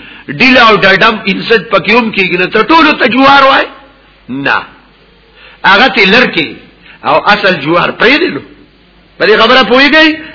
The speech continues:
تفاسیرو کې خو به هر سي. خو تا له قرآن او سنت علم، او تا به داسې استاد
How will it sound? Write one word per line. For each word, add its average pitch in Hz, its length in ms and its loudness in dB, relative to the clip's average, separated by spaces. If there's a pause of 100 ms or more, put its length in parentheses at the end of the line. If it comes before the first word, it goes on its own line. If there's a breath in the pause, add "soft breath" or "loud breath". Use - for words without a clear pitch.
تفاسیرو 233 640 2
کې 202 180 0
خو 190 80 0
به 190 100 2
هر 254 200 2 (100)
سي. 135 200 -6 (400 loud breath)
خو 175 80 0
تا 262 240 0
له 233 200 2
قرآن 214 360 2
او 226 100 2
سنت 202 420 -2
علم، 190 420 0 (320 loud breath)
او 185 140 2
تا 247 240 2
به 233 80 2
داسې 254 320 0
استاد 220 400 0